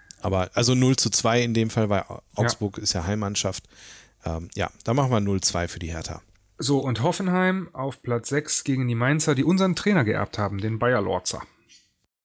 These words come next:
Speaker 2: Die stehen aber unten drin, Hoffenheim. Also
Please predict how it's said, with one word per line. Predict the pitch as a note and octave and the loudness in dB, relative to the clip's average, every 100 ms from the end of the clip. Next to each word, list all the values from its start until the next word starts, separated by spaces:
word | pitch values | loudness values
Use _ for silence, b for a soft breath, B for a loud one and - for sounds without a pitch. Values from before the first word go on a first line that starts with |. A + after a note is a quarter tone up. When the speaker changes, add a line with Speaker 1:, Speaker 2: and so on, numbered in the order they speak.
| _ _ _ _ _ _ _ _ _ _ _ B B B B _ B B B | _ _ _ _ _ _ _ _ _ _ _ B B B B _ B B B
Speaker 2:
Die | B2+ B2 | -6 -4
stehen | - B2 | -2 -2
aber | A2+ | -2
unten | A#2 A2 A2+ | -4 -4 -6
drin, | G2 F#2+ F2+ | -6 -8 -8
Hoffenheim. | F#2 - F2+ F#2+ F#2+ | -12 -14 -14 -14 -12
Also | A2+ A2 A#2 | -8 -4 -4